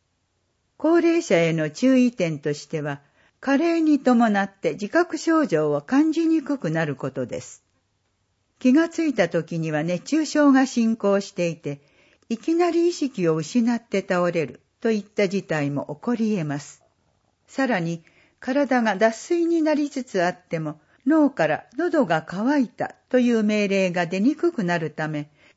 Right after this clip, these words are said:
自分の体が熱中症に向かいつつあることに気づきにくい場合があります。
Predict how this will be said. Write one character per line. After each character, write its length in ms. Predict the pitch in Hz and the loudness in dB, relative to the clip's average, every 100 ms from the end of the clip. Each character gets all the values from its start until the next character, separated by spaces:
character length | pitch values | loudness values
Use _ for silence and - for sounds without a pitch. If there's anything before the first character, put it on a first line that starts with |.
| - | -4
自 100 | 233 | -2
分 240 | 277 339 | 0 0
の 140 | 330 311 | 0 0
体 420 | 294 262 226 226 | 2 2 2 2
が 140 | 214 | 0
熱 220 | 214 233 - | -2 -4 -4
中 220 | 330 330 | -4 -2
症 240 | 330 320 | -2 0
に 160 | 294 294 | 4 4
向 120 | 285 | 4
か 180 | 294 269 | 4 2
い 80 | 262 | 2
つ 160 | 240 | -4
つ 180 | 226 175 | -4 0
あ 80 | 156 | 0
る 140 | 151 | -2
こ 160 | 151 - | -6 -6
と 160 | 160 | -6
に 140 | 156 131 | -8 -8
気 100 | - | -4
づ 180 | 240 339 | -2 0
き 140 | - 330 | 0 -2
に 160 | 330 | -2
く 160 | 330 311 | 0 2
い 100 | 226 | 2
場 220 | 170 165 | 2 2
合 160 | 165 156 | 0 -2
が 200 | 151 156 | -4 -4
あ 60 | |
り 140 | 147 143 | -6 -6
ま 180 | 127 | -8
す。 240 | 147 - | -12 -20